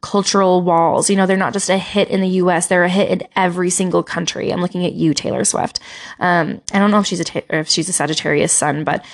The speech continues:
I think there's, like, assumptions around Sag rising potentially with her. But there's this energy, right, of, like, being widespread. Miley Cyrus, Britney Spears, these, like,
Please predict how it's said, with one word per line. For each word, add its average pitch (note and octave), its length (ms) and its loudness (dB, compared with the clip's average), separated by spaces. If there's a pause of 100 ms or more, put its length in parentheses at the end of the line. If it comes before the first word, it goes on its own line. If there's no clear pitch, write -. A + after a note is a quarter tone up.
(160)
I G3+ 60 0
think G3+ 140 6
there's, F3+ 180 2
like, F3+ 80 0
assumptions E3+ 500 -2
around D#3+ 220 -2
Sag D3+ 320 -2
rising A3+ 500 4
potentially C#4+ 520 2
with C#4 120 2
her. D4+ 300 4 (360)
But A#3+ 180 0
there's A#3 280 4
this G#3+ 320 2 (880)
energy, G3+ 720 2
right, F#3 320 2
of, G3 180 2
like, F3 480 0 (300)
being G#3 340 4
widespread. F3 460 0
Miley F#3+ 260 2
Cyrus, E3+ 460 0
Britney G#3 300 2
Spears, - 520 0
these, F#3+ 180 2
like, F3+ 120 0